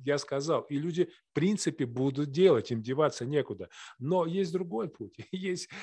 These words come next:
другой путь. Сделай так, чтобы действительно, э, люди воспринимали тебя как лидера и шли за тобой как за лидером.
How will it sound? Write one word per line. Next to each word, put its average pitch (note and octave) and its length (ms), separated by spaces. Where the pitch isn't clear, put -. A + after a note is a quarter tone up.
другой D3 480
путь. E3 280
Сделай E3 400
так, F#3+ 260
чтобы C#3 280
действительно, E3 440
э, C3+ 1120
люди D3+ 300
воспринимали D#3 760
тебя C#3+ 580
как C#3+ 240
лидера D3+ 400
и E3+ 80
шли F3+ 460
за D3 140
тобой C#3+ 440
как C3+ 440
за A#2 420
лидером. G2 480